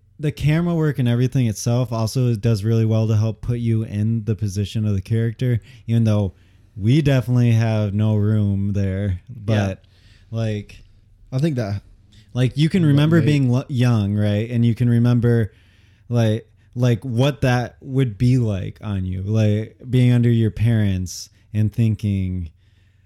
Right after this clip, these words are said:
Speaker 1: what would they feel about <laughs> this situation, trying to hide that and going so far for something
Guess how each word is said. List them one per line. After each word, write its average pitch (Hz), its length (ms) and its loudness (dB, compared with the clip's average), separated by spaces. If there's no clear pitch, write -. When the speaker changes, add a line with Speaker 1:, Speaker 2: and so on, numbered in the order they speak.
Speaker 1:
what 117 280 0
would 123 260 0
they 120 200 4
feel 110 320 2
about 104 240 2
<laughs> - 0 -
this 104 180 4
situation, 127 640 2
trying 123 280 2
to 113 60 2
hide 117 340 2
that 107 300 -2
and 113 160 0
going 117 280 2
so 123 360 0
far 113 560 0
for 107 160 -8
something 101 580 -4